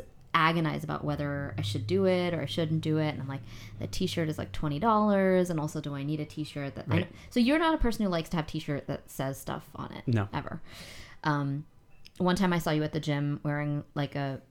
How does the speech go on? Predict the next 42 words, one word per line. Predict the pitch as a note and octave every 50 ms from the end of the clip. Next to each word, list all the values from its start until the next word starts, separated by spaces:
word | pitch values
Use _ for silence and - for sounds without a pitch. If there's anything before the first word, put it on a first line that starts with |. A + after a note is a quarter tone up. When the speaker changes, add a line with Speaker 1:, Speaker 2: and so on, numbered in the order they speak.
| _
Speaker 1:
University | D#3 D3+ C#3+ C#3+ C#3 - -
of | C#3+
Michigan | C#3+ C#3+ - - D3 D3 C#3
t-shirt | C#3+ - D3 C3+ - D3 C#3+ -
that | - C#3 C3
had | C#3+ C3+
words | C#3+ C#3+ D3 D3 -
on | D3 C#3+ C#3+
it, | C#3+ - -
and | C#3+ C#3
I | C3+
didn't | D3 C#3+ C#3+ -
recognize | - C#3+ - - B2+ - - F2 - D#3 -
you. | - - B3+
Speaker 2:
Yeah. | C4 A#3+ B3 C4+ B3 - C#4 C4+ C#4 - - D4 C4+ - D#4+ D4 - -
Speaker 1:
<laughs> | - - - - - - - - C4+ -
Um, | - G#3+ F#3+ F3+ F3 F3 E3+ - - - -
but | - C#4+ C4+ F#3 - - - - - - - - - - - - - - - - _ _ - - - - _ _ _ - - - - - _ _ _ - -
I | G3 G3 F#3+ F#3+ G3 G3+ G3+ G#3 G#3 G#3 G#3 -
have | - G#3 G3+
a | G3+
few | - - G3+ G3+
t-shirts | - - G3 - G#3 G3+
that | - G3
I've | F#3+ F#3
bought | F3+ E3
at | E3+ F3
shows | - - E3+ D#3+ E3 E3+ F3+ F3+ - - - - _ - - -
that | D#3+ D3+ D3+ - - -
I | D3 C#3 C#3 C#3+ C#3+ C#3+ C#3+ C#3+ C#3+ C#3+ - - - - - - _ _
am | - D#3+
really | D3+ D3 D3+ D3+
gr-, | D3 D#3+ D#3+ - -
glad | D#3 D3+ D3 D3+ D3+
that | - -
I | D3
have. | E3 E3 D#3 E3 G#3 C4 D4+ - -
Speaker 2:
Okay. | C#3+ C3 - - A2 A#2+ B2+ -
Speaker 1:
<clears throat> | B3+ A3 G3+ F#3+ - - - - - - - - - - - - -
Uh, | - - E3 D#3 D#3 -
Robin | - D#3 D#3 D3+ D#3 D#3+ F3 F#3 F#3
t-shirt. | G#3+ G#3+ F#3+ - G3+ G#3+ B3 -